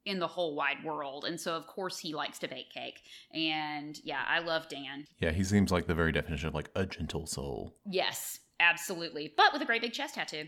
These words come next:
Speaker 1: So, you know,
Speaker 2: Right.
Speaker 1: takes all
Speaker 2: You can be
Speaker 1: kinds.
Speaker 2: gentle and have a giant tas-, chest tattoo.
Speaker 1: Evidently. David. I wrote,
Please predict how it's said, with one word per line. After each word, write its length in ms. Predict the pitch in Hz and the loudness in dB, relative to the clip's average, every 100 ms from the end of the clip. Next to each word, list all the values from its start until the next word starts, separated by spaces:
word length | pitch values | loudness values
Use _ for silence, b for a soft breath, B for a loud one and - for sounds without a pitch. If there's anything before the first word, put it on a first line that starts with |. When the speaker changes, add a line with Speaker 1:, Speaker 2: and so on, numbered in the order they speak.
| 151 | -8
Speaker 1:
So, 360 | - 185 185 185 | -2 -2 -2 -6
you 80 | 196 | -6
know, 100 | 214 | 0
Speaker 2:
Right. 200 | 117 120 - | 0 0 -4
Speaker 1:
takes 160 | - 98 | -6 -2
all 40 | 151 | 0
Speaker 2:
You 40 | |
can 120 | 262 | 2
be 100 | 247 | 0
Speaker 1:
kinds. 80 | 208 | 2
Speaker 2:
gentle 320 | 156 131 135 | 2 2 4
and 100 | 123 | 4
have 120 | 117 110 | 4 0
a 40 | |
giant 260 | 107 98 95 | 0 0 0
tas-, 260 | 92 - - | -2 -2 -10
chest 260 | - 95 - | -2 -2 0
tattoo. 340 | 90 - 117 - - 160 | -4 -2 -4 -4 -10 -8
Speaker 1:
Evidently. 440 | 165 170 294 185 _ 202 | -4 -4 -6 -10 _ -4
David. 640 | 165 190 175 - - - - _ _ _ _ | 2 4 4 -2 -6 -8 -12 _ _ _ _
I 100 | 220 | 10
wrote, 300 | 269 285 254 | 10 8 6